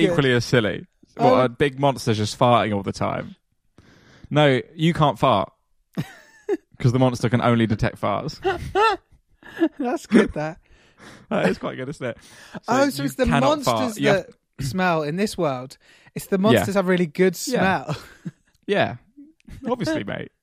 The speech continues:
Speaker 2: That's what it is in, isn't that what it is with Quiet Place? Yeah.
Speaker 1: Oh, yeah, good point.
Speaker 2: So they've just got really good sense of smell, and as soon as you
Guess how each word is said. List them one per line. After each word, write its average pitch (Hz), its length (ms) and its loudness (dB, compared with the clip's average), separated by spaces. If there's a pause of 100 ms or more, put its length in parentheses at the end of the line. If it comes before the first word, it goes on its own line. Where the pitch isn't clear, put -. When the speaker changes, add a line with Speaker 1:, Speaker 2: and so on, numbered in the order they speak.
(200)
Speaker 2:
That's - 140 -8
what - 80 0
it - 80 0
is 151 120 0
in, 139 440 -2
isn't 185 180 -2
that 156 120 -4
what 165 120 0
it 147 80 -2
is 165 140 -6
with 156 180 -16 (140)
Quiet 196 220 -2
Place? 90 220 -6
Yeah. 160 200 -4 (220)
Speaker 1:
Oh, 208 120 2
yeah, 196 160 0
good 170 160 -12
point. 143 260 -8 (640)
Speaker 2:
So 131 400 2
they've 135 180 -4
just 135 120 -8
got 123 160 0
really 147 180 0
good 123 120 -4
sense 110 240 -6
of 113 80 -10
smell, 95 400 -6 (540)
and 196 360 0 (640)
as 127 80 -12
soon 117 200 0
as 104 100 -2
you 107 160 -4